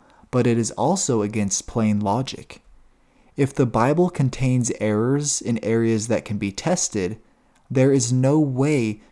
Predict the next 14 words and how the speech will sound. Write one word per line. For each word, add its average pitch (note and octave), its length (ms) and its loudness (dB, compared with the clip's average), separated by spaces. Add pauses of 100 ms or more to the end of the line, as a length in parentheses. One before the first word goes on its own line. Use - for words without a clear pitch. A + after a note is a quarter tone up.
to C3 140 -2
truly C#3+ 600 0
know B2 600 2
if A2+ 160 -6
it A#2 120 0
is G#2+ 140 0
accurate B2+ 680 0 (220)
in B2+ 140 0
areas A2 600 2
where A2+ 180 2
it A2 140 -2
cannot C#3 340 -2
be A2 120 -4
tested. - 500 -8